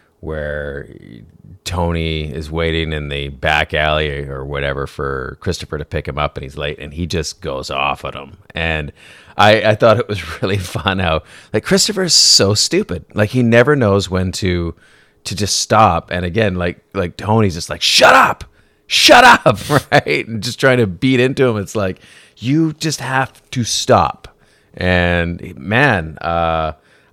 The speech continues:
I think if it wasn't for the fact he's his nephew or, you know, the soft spot that Tony's got for him, he,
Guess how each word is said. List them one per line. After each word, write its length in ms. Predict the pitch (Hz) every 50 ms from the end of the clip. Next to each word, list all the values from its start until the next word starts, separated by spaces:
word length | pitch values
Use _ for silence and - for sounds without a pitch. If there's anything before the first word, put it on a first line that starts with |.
| _
I 200 | - 95 123 147
think 260 | 127 - 131 123 107 104
if 120 | 98 85
it 80 | 85 80
wasn't 340 | 92 101 104 104 110 - -
for 640 | - - 95 90 90 90 90 87 85 80 80 76 - - _ _ _ - -
the 280 | 78 85 80 82 101 82
fact 400 | - - 90 87 85 85 - -
he's 180 | 92 82 73
his 280 | 76 71 71 78 - -
nephew 920 | 87 85 95 107 107 98 - - 104 98 95 98 98 98 101 98 98 98 _ _ _ _ _ _ _ _ _ _
or, 720 | - 120 85 78 78 76 78 76 76 76 76 76 76 69 69
you 100 | 80 80
know, 100 | 80 80
the 100 | 78 -
soft 360 | - - - 92 95 98 -
spot 220 | - - 101 95 -
that 120 | - -
Tony's 260 | - 92 90 87 78
got 160 | 80 82 85
for 80 | 85 90
him, 80 | 80 80
he, 260 | 80 113 135 139